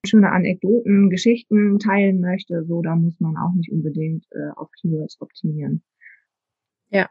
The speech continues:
Speaker 2: das stimmt. Also das mit dem Jahresrückblick ist ein gutes Beispiel. Das hatte ich letztens auch bei, bei einer Kundin, die ich mit, ähm, sie unterstütze. Da haben wir das auch, ähm,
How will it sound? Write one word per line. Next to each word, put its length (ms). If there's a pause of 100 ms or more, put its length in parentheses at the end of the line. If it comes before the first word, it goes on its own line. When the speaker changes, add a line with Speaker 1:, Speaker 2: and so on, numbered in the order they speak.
(100)
Speaker 2:
das 160
stimmt. 320
Also 200
das 160
mit 100
dem 100
Jahresrückblick 1040
ist 180
ein 40
gutes 300
Beispiel. 420
Das 140
hatte 160
ich 80
letztens 420
auch 360
bei, 360 (680)
bei 100
einer 180
Kundin, 560
die 180
ich 240
mit, 400
ähm, 220
sie 140
unterstütze. 600
Da 220
haben 180
wir 100
das 180
auch, 360
ähm, 400